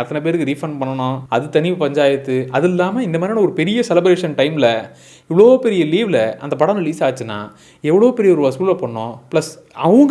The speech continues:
ப்ரொடியூசருக்கும் எவ்வளோ லாபம் வரும், எல்லாருக்குமே எவ்வளோ யூஸ்ஃபுல்லா இருக்கும். தேவையில்லாம அடுத்தடுத்து இஷ்யூ பண்ற மாதிரி இருக்குது. "டேய், படத்தை சீக்கிரம் விடுங்கடா. எப்போ வந்தாலும் விஜய் படம் நல்லா ஓடும், அதுல டவுட்டு கிடையாது. ஆனா இந்த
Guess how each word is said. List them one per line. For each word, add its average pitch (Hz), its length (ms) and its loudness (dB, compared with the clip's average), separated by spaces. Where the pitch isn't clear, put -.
ப்ரொடியூசருக்கும் 233 540 2
எவ்வளோ 190 200 2
லாபம் 170 300 4
வரும், 233 240 0
எல்லாருக்குமே 240 500 2
எவ்வளோ 190 240 4
யூஸ்ஃபுல்லா 175 400 2
இருக்கும். 123 260 -8
தேவையில்லாம 254 720 4
அடுத்தடுத்து 240 460 0
இஷ்யூ 190 180 -6
பண்ற 180 280 0
மாதிரி 220 220 -2
இருக்குது. 151 320 -2
"டேய், 208 220 0
படத்தை 180 360 0
சீக்கிரம் 220 300 2
விடுங்கடா. 175 340 0
எப்போ 254 240 2
வந்தாலும் 254 360 2
விஜய் 247 220 0
படம் 240 180 2
நல்லா 214 180 4
ஓடும், 208 300 4
அதுல 202 220 0
டவுட்டு 233 260 2
கிடையாது. 160 360 2
ஆனா 226 120 -2
இந்த 202 100 0